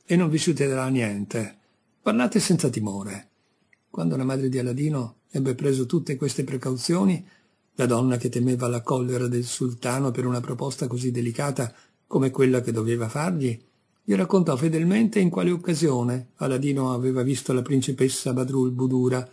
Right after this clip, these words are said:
l'intenso amore che questa visita fatale gli aveva ispirato, la rivelazione che egli ne aveva fatta,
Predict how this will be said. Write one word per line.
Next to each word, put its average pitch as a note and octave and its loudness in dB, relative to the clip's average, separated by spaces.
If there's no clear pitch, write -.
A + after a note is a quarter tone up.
l'intenso E3+ 4
amore D3+ 4
che C3+ -6
questa C3+ 0
visita C3+ 4
fatale B2+ -2
gli B2 2
aveva B2+ 2
ispirato, B2+ 0
la F#3+ 4
rivelazione F3+ 8
che - -4
egli C#3+ 4
ne B2+ 2
aveva C3+ -2
fatta, B2 -2